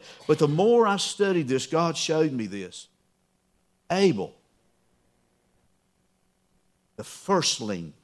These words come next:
he means the first, the best of his crop, he brought. But Cain just brought the fruit of the ground. When you study in the Old Testament, they were supposed to bring their first fruits.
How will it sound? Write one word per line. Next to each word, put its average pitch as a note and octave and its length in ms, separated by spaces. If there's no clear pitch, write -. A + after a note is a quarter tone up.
he A#2+ 60
means A#2+ 260
the A2+ 100
first, - 460
the G2 80
best G2 340
of E2+ 60
his G#2 140
crop, - 440
he A2+ 80
brought. C3+ 380
But - 200
Cain C3+ 540
just A2 200
brought A#2+ 240
the G#2+ 80
fruit C3 260
of G#2 80
the G2 60
ground. A2 480
When C3+ 140
you C#3+ 140
study G3+ 440
in F3 80
the E3+ 120
Old E3+ 280
Testament, F3+ 460
they D#3+ 120
were D#3 120
supposed D#3+ 320
to C#3+ 60
bring D#3 280
their D3+ 160
first - 440
fruits. A2 460